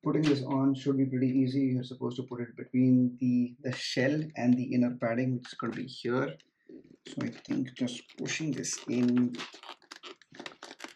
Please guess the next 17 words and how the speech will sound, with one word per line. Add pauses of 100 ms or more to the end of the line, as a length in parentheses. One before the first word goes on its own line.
(1300)
should
be (240)
good. (880)
I
think
without
damaging
the (140)
helmet
too
much, (1300)
that
should (600)
slide
off
pretty
easily.